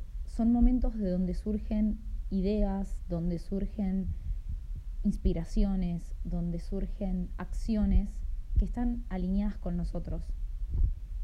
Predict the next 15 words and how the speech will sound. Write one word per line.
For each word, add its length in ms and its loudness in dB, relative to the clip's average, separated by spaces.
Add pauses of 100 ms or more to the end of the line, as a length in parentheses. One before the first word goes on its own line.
(1080)
¿Y 120 -2
qué 160 2
podría 340 0
ser 160 -4
algo 160 -2
que 100 -4
te 100 4
vuelva 280 -2
a 80 -4
eje? 480 -2 (240)
Puede 220 -4
ser 580 2 (1040)
leer 260 -4
un 120 -4
libro, 480 -4